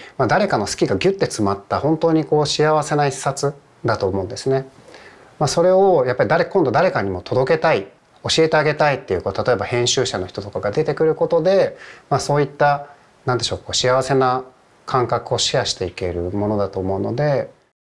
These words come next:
僕の場合だとその、イベント、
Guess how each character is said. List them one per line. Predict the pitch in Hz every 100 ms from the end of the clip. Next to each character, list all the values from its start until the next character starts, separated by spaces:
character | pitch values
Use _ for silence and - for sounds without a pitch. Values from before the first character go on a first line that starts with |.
| _ _ - -
僕 | 127 180
の | 185
場 | 185
合 | 185
だ | 185
と | 151
そ | -
の、 | 98 95 92 92 - _ - -
イ | 113
ベ | 147
ン | 151
ト、 | 147 151 147 147